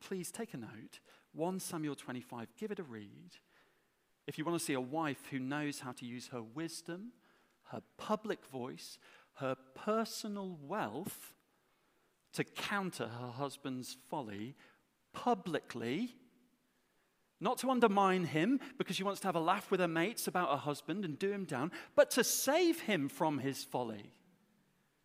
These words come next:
Do you know, when his husband, her husband in his folly is killed by God for his, uh, folly and sin, do you know what the Christ of the day did? David?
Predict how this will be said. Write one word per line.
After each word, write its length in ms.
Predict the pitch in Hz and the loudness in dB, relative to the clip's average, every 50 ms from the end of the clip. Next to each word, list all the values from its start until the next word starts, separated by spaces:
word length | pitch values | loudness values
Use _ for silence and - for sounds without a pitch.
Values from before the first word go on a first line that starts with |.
| _ _ _ _ _ _ _ _ _ _ _ _ _ _ _ _ | _ _ _ _ _ _ _ _ _ _ _ _ _ _ _ _
Do 80 | - 135 | -8 -4
you 60 | 135 | -2
know, 80 | 120 123 | 0 2
when 140 | 143 147 143 | 2 2 2
his 180 | 147 135 - | 0 -2 -2
husband, 520 | - 165 156 - - - 117 113 117 101 - _ - - | 2 0 0 0 0 -4 -4 -4 -4 -6 -10 _ -20 -10
her 140 | - 123 120 | -6 -6 0
husband 400 | 139 160 151 - - 127 113 - - | 0 0 0 0 -4 -6 -6 -2 -2
in 140 | 147 151 139 | -2 -2 0
his 180 | 131 127 - | -2 -4 -4
folly 300 | - 156 143 113 104 101 | -2 -2 0 0 -2 -2
is 160 | 107 113 - - - - _ _ | -4 -6 -8 -10 -16 -20 _ _
killed 360 | - - 151 151 151 135 123 | -8 -4 -2 -2 -2 -4 -6
by 220 | - 131 131 131 120 - | -6 -4 -4 -4 -6 -6
God 300 | - 127 117 104 101 - - | -8 -10 -10 -10 -12 -14 -12
for 100 | - 117 | -14 -12
his, 300 | 113 120 113 - - - - _ - | -10 -10 -10 -10 -12 -18 -20 _ -18
uh, 140 | - - 98 104 - _ _ | -14 -14 -14 -14 -16 _ _
folly 380 | - - 113 110 104 101 113 - - | -14 -10 -10 -10 -8 -10 -12 -12 -12
and 120 | 127 113 | -12 -12
sin, 520 | - - - 117 107 101 98 110 160 202 - _ - - _ _ _ _ _ _ _ _ _ _ _ _ _ _ _ _ | -12 -12 -12 -12 -12 -12 -14 -14 -16 -16 -16 _ -20 -20 _ _ _ _ _ _ _ _ _ _ _ _ _ _ _ _
do 80 | - 151 | -6 -4
you 60 | 160 | -2
know 40 | 165 | 0
what 220 | 156 - - - | -2 -2 -2 -6
the 60 | 139 | -8
Christ 580 | - - - - 151 147 151 147 - - - 147 | -6 -6 -4 -2 -2 -2 0 -2 -4 -6 -8 -8
of 140 | 123 - - | -10 -8 -8
the 80 | 135 | -10
day 360 | - - 131 131 135 131 127 123 - | -4 -2 -2 -2 -2 -2 -6 -6 -8
did? 320 | 131 131 185 269 - - - - _ _ _ _ _ _ _ _ - | -8 -6 -6 -8 -10 -14 -20 -20 _ _ _ _ _ _ _ _ -4
David? 480 | - 135 143 165 165 - 247 302 - | -4 -2 -2 -2 -4 -8 -10 -10 -12